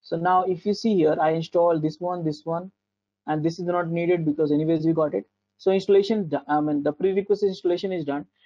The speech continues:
Now we have to download the scanner. So here you see that Sonar Cube, Sonar Scanner for M S Build for d-, dot net Framework or dot net Core.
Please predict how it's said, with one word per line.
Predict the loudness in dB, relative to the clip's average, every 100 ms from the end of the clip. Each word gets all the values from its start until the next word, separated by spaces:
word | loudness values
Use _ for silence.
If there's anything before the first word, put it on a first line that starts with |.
| _
Now | 0 2 4
we | 2
have | 2 0 0
to | 0
download | 2 2 2 0 0
the | -2
scanner. | -2 -6 -6 -12 _ _ _ _ _ _ _
So | -6
here | 2 4
you | 4 0
see | -2 0
that | 0 -2 _ _ _ -20
Sonar | -6 0 2 0
Cube, | -2 -4 -4 -8 _ _ _ _
Sonar | -4 0 0 -2
Scanner | -4 -4 -4 -6
for | -4 -2
M | -2
S | -4 -4
Build | -2 -2 -4 _ _ _
for | -2
d-, | 0 -4 -2
dot | 0 0 0
net | -4 -4
Framework | -6 -4 -2 -2 0
or | -2
dot | 0 -2 -2
net | -6 -8 -10
Core. | -10